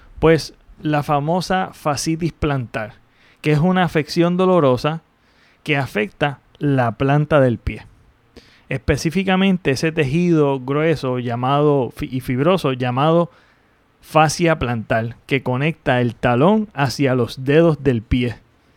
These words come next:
Aquí, ¿verdad?, voy a entrar en unos consejos que si estás pasando por esta afección, puedes incorporar para que sanes óptimamente y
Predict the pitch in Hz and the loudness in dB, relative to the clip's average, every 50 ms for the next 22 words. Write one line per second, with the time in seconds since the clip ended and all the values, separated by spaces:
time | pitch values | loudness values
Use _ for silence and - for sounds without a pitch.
0 | _ _ _ _ _ _ _ _ _ _ _ _ _ _ _ _ _ _ _ _ | _ _ _ _ _ _ _ _ _ _ _ _ _ _ _ _ _ _ _ _
1 | - 135 123 - _ - 190 190 214 214 208 196 143 131 123 127 151 165 160 117 | -6 -6 -6 -6 _ -4 -2 0 0 0 0 -2 -2 -2 0 0 0 0 0 -2
2 | 117 131 131 131 139 147 151 147 - 170 160 165 160 - 127 139 135 143 160 180 | -4 -2 0 0 2 0 0 0 0 0 0 0 -2 -6 -10 -8 -6 -4 -2 -2
3 | 185 175 - - 185 180 170 - - 190 196 165 131 135 143 - _ _ _ _ | -2 -4 -4 -4 -2 -2 -2 -2 -2 -2 -2 -2 -2 -4 -6 -8 _ _ _ _
4 | _ _ _ _ _ _ _ _ _ _ - 170 - 147 127 - - 165 - - | _ _ _ _ _ _ _ _ _ _ -4 -2 -2 -2 -4 -2 -2 -4 0 0
5 | - 175 147 180 185 185 180 180 165 165 - 151 147 147 151 139 - - 180 165 | 0 0 0 0 -2 0 0 0 -2 0 0 0 2 2 0 0 0 0 -2 0
6 | - 185 170 - - - 208 208 214 214 214 214 - - _ _ _ _ _ _ | 0 -4 -4 -4 -4 0 2 2 2 2 0 -4 -8 -14 _ _ _ _ _ _
7 | _ _ _ _ _ _ _ _ _ - 143 139 139 147 151 165 170 160 - - | _ _ _ _ _ _ _ _ _ -2 0 2 2 4 4 4 2 2 0 -4
8 | - - 180 208 214 220 - - 185 185 165 - - 170 156 143 127 120 120 120 | -8 -4 -2 0 0 0 2 4 4 4 4 4 6 6 6 6 4 0 -2 -6
9 | 123 - _ _ _ _ _ _ _ _ - 147 151 165 165 165 165 165 160 151 | -10 -18 _ _ _ _ _ _ _ _ 2 4 4 4 6 4 4 4 2 -2
10 | - _ _ _ _ _ _ _ _ _ _ _ _ _ _ - 147 147 147 151 | -8 _ _ _ _ _ _ _ _ _ _ _ _ _ _ 0 2 4 4 4
11 | 156 160 - _ - - - 160 156 160 175 170 - - - _ - 160 170 165 | 2 0 -4 _ -10 -4 -2 0 0 2 0 0 -2 -6 -12 _ -2 0 0 0
12 | - - 196 180 180 175 165 131 123 120 117 - - 147 143 147 - - - _ | -2 -4 -2 0 2 2 2 0 -2 -4 -6 -2 0 0 0 -2 -6 -14 -20 _
13 | _ _ _ _ _ _ - - _ _ _ _ _ _ _ _ - - - _ | _ _ _ _ _ _ -20 -20 _ _ _ _ _ _ _ _ -20 -20 -18 _
14 | - 165 175 185 202 202 | -4 -2 0 0 0 -2